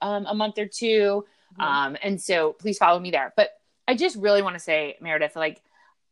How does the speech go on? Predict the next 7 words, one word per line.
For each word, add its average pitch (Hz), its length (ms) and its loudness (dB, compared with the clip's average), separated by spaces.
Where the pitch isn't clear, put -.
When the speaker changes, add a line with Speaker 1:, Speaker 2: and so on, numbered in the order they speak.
Speaker 1:
I 214 180 4
feel 294 240 -2
like 311 220 -6
teachers 175 640 -12
feel 196 360 -2
guilty 247 800 -6
Speaker 2:
Mm-hmm. 180 320 -20